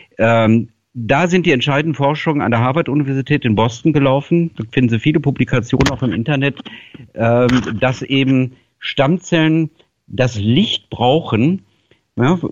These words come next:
für ihre Mitochondrien sozusagen, um erstmal zu überleben. Wenn sie überleben, dass sie dann auch in die Ent-, Gewebe, man nennt das Homing, ne, dass sie zu den Geweben hinwandern,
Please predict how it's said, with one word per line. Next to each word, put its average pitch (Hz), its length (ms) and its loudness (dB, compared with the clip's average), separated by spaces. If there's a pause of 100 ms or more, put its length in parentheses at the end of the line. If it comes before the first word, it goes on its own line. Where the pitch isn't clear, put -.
(100)
für 156 200 0
ihre 147 280 4
Mitochondrien 147 560 0
sozusagen, 123 560 0
um 127 160 2
erstmal 135 640 0 (560)
zu - 140 0
überleben. 135 720 2 (340)
Wenn 143 160 0
sie 139 100 2
überleben, 127 520 2
dass 135 180 0
sie 127 160 -2
dann 127 200 2
auch - 280 -2 (120)
in 135 120 2
die 127 120 4
Ent-, 113 320 0
Gewebe, 120 420 2
man 127 120 2
nennt 117 120 0
das 110 140 -2
Homing, 165 420 2
ne, 135 160 2
dass 135 160 0
sie 127 140 0
zu 123 160 -2
den 113 160 2
Geweben 127 320 2
hinwandern, 139 680 2